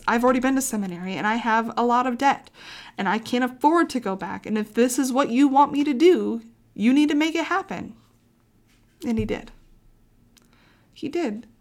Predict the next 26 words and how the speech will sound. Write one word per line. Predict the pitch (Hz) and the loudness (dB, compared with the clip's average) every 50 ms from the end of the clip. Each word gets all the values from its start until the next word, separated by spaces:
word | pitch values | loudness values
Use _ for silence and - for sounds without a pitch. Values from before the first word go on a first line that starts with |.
| _ _ _ _ _ _ _ _ _ _ _ - | _ _ _ _ _ _ _ _ _ _ _ -14
I | 240 | -10
didn't | - 302 277 254 | -8 -8 -8 -6
have | - 277 269 - | -6 -6 -4 0
debt | 285 285 240 - - - | 0 0 0 -2 -6 -14
coming | - - 233 220 220 208 | -10 -6 -4 -4 -4 -4
out | 202 202 | -6 -6
of | 214 220 - - _ _ _ _ _ _ _ _ - - 233 214 | -8 -10 -16 -18 _ _ _ _ _ _ _ _ -20 -16 -10 -8
my | 220 226 214 | -6 -6 -6
second | 214 - 208 208 208 - - - | -4 -6 -8 -8 -8 -12 -12 -12
seminary | - 240 220 208 202 202 - - - | -10 -10 -8 -8 -8 -10 -10 -10 -10
experience, | - - - - - 69 69 - - - - - - - _ _ _ _ _ - | -12 -14 -14 -14 -14 -14 -14 -14 -16 -16 -18 -20 -20 -20 _ _ _ _ _ -16
'cause | - 240 - | -16 -12 -4
God | - 262 254 | -2 -2 0
made | 240 226 220 | 0 -2 -4
it | 214 | -6
happen, | 196 - - - - - - 226 220 226 - _ _ _ _ _ _ _ _ _ _ _ _ _ _ - | -10 -14 -16 -18 -16 -16 -16 -16 -16 -18 -20 _ _ _ _ _ _ _ _ _ _ _ _ _ _ -10
because | - 226 - - 240 226 | -10 -8 -4 -2 0 0
this | 233 247 240 247 | 0 0 -2 -4
is | 233 226 | -6 -6
what | 208 - | -6 -6
God | - 214 190 190 208 | -6 -4 -4 -4 -6
had | 196 - | -8 -10
asked | - - 202 - - | -10 -12 -12 -14 -14
me | - - | -14 -14
to | - - | -14 -14
do. | - - - - 233 | -16 -16 -16 -16 -18